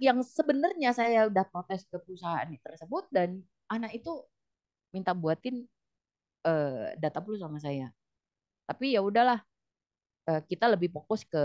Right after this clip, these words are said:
adik-adik perawatnya, untuk apa juga urusan sama perusahaannya, kita lebih fokus bagaimana kita kasih solusi sama adik-adik perawat ini. Ya udah, kita bantu kerjain, eh, data flow-nya. Dia aja nggak ngerti,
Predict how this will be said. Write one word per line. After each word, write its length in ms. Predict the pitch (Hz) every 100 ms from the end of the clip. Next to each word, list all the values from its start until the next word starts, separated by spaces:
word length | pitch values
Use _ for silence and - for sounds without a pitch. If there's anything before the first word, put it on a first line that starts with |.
| 139
adik-adik 400 | - 143 143 135 -
perawatnya, 680 | 135 139 - 190 202 208 -
untuk 160 | 143 -
apa 200 | 135 147
juga 200 | 143 139 180
urusan 300 | 147 143 147 143
sama 240 | 139 139 139
perusahaannya, 640 | - 151 127 139 180 208 214 208
kita 180 | - 180 160
lebih 160 | 151 -
fokus 320 | 143 143 208
bagaimana 480 | 160 147 139 151 185
kita 160 | 165 185
kasih 260 | 143 - 160
solusi 480 | 143 143 143 202
sama 320 | 214 147 143 -
adik-adik 440 | 143 127 131 135
perawat 240 | - 135 127 _
ini. 140 | - _ _ _ _ -
Ya 40 | 175
udah, 120 | 220
kita 160 | 185 156
bantu 260 | 160 143 147 165
kerjain, 420 | 147 143 - 147 139 - -
eh, 220 | 139 135 135
data 240 | 131 135 139
flow-nya. 360 | 139 135 135 127 - _ -
Dia 160 | 226 240
aja 120 | 277
nggak 180 | 277 196
ngerti, 280 | 233 254 160